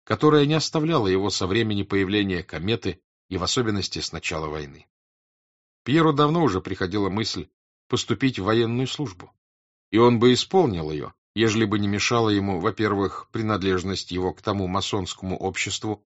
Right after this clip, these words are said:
с которым он был связан клятвой, и которое проповедовало вечный мир и уничтожение войны, и, во-вторых, то, что ему, глядя на большое количество москвичей, надевших мундиры и проповедующих патриотизм,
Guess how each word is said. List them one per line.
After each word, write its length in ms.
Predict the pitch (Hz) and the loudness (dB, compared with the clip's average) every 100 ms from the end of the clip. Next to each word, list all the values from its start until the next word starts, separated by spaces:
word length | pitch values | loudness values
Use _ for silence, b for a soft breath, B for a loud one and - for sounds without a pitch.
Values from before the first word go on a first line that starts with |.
| _ - | _ -16
с 100 | - | -4
которым 460 | 110 110 101 98 | -2 0 0 0
он 180 | 98 90 | -2 -2
был 120 | 95 | -4
связан 460 | - 95 92 90 92 | -2 -2 -2 -4 -6
клятвой, 560 | 131 135 - 67 - _ _ - | -4 -4 -6 -14 -14 _ _ -10
и 100 | 117 | -2
которое 540 | 107 104 104 107 104 | -2 0 2 4 2
проповедовало 920 | 95 101 104 98 107 101 101 101 95 78 | 2 0 2 2 2 0 0 2 0 -2
вечный 580 | 80 107 - - 92 | -2 -2 -2 -4 -2
мир 260 | 87 98 110 | -2 -2 -4
и 140 | 104 | -2
уничтожение 840 | 104 98 92 - 104 90 104 101 104 | -2 0 -2 -2 -2 0 0 0 -2
войны, 480 | 120 139 147 80 _ _ _ _ _ - | -2 -2 -2 -4 _ _ _ _ _ -2
и, 80 | 113 | 4
во-вторых, 500 | 135 - 170 196 - | 4 4 4 4 4
то, 140 | 180 | 0
что 180 | 170 - | 0 2
ему, 320 | 151 151 180 | 2 4 2
глядя 420 | 101 107 107 107 92 | 2 0 2 0 0
на 160 | 110 | -2
большое 440 | 113 135 - 127 92 | 0 -2 2 0 0
количество 560 | 92 98 - - 92 | -2 -4 -4 -6 -4
москвичей, 580 | 95 - - 98 - 147 | -4 -6 -6 -4 0 0
надевших 580 | 90 85 92 - 113 - | 0 -6 -6 -6 -8 -6
мундиры 600 | 95 90 107 120 123 _ _ - | -6 -4 0 2 0 _ _ -6
и 180 | 95 | -4
проповедующих 1080 | - 113 107 113 107 92 90 85 - 85 - | 0 0 2 2 2 2 0 -2 -2 -4 -4
патриотизм, 920 | 101 - 87 85 78 139 127 120 110 | -6 -4 -2 -2 -4 -4 -2 0 -2